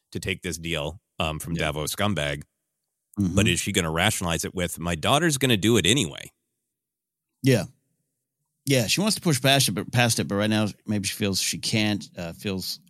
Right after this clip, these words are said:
Speaker 2: all of Mothma's choices have brought her here. You've kinda said it, even the one set in motion years ago, decades ago, even, all to that moment.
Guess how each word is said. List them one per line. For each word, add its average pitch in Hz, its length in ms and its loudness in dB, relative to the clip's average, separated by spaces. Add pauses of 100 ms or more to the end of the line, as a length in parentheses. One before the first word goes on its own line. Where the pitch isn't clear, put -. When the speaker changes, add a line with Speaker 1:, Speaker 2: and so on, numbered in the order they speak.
Speaker 2:
all 104 160 -2
of 87 60 -4
Mothma's 104 500 0
choices 101 420 0
have 95 120 -2
brought 98 220 2
her 98 60 2
here. 98 120 2
You've 92 200 0
kinda 95 200 0
said 101 220 0
it, 95 80 0
even 92 220 0
the 92 80 -2 (100)
one 95 380 -2
set - 240 -2
in 95 80 0
motion 95 320 0
years 92 240 -2
ago, 92 220 -2
decades 92 380 -6
ago, 90 240 -4
even, 85 340 -4 (280)
all 95 200 0
to 87 80 -2
that 76 180 -4
moment. 71 420 -6